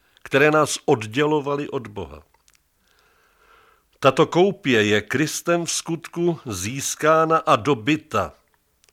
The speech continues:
a je s ním a v něm také už celé naše. A proto tady také platí trvalé čerpání z tohoto pokladu,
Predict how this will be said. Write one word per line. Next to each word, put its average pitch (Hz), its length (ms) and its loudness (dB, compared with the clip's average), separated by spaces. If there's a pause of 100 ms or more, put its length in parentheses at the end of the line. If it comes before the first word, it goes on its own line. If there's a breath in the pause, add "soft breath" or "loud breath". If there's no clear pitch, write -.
(580 soft breath)
a - 80 -2
je 110 160 4
s - 160 -4
ním 147 360 -4
a 117 80 2
v 92 140 -4
něm 135 280 -2
také 147 360 -2
už - 260 -6
celé 131 400 -2
naše. 135 560 -2 (1120 soft breath)
A 107 80 -6
proto 147 340 2
tady 165 220 2
také 160 380 2
platí 143 460 0
trvalé 151 680 4
čerpání 151 960 2
z - 140 -8
tohoto 156 480 -2
pokladu, 127 720 -4